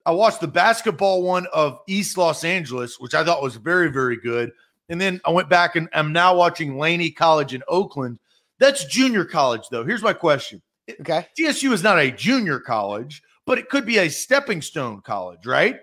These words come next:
Speaker 1: Like, these guys are going to T S U for the opportunity to transfer.
Speaker 2: Well, I mean, that, that could be part of it. Like, if you don't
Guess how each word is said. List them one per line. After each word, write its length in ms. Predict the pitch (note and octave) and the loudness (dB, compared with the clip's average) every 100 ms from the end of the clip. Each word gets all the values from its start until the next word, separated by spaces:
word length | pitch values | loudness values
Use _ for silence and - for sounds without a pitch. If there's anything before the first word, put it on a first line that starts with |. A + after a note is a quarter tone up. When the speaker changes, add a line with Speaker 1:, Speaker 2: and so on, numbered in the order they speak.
| _ _ | _ _
Speaker 1:
Like, 180 | - E3+ | -4 0
these 220 | - C#4 | 2 2
guys 320 | A3 B3 A#3 F#3+ | 4 2 4 2
are 100 | F#3 | 2
going 300 | G#3 G#3+ F#3+ | 2 2 0
to 100 | F3 | -2
T 240 | - G3+ | -2 -2
S 200 | F#3 - | -2 -2
U 180 | F3+ F3+ - | -8 -8 -6
for 200 | F#3 E3 | -4 -4
the 160 | E3 - | -6 0
opportunity 760 | E3+ F3+ D#3 - E3 G3+ A#3 | 2 2 -6 -8 -10 -8 -6
to 120 | B3 B3+ | -4 -4
transfer. 720 | C4 C4+ C4+ - D4 D4+ - _ _ - | -2 -2 -2 -4 -2 -2 -4 _ _ 2
Speaker 2:
Well, 200 | D4 C#4+ | 4 6
I 80 | - | 4
mean, 300 | A#3+ G#3 F3 | 4 2 0
that, 260 | G#3 - G#3 | -2 -2 0
that 240 | A3+ A3+ | 0 0
could 140 | A3+ | -2
be 120 | F3+ G3 | -2 -4
part 320 | - A3 F#3+ | 4 4 4
of 120 | D3+ | 0
it. 120 | E3 | -4
Like, 220 | F#3+ F3+ | -2 -2
if 140 | G3+ - | -4 -4
you 120 | G#3+ | -2
don't 360 | F#3 G#3+ G#3 G3+ | 4 4 4 0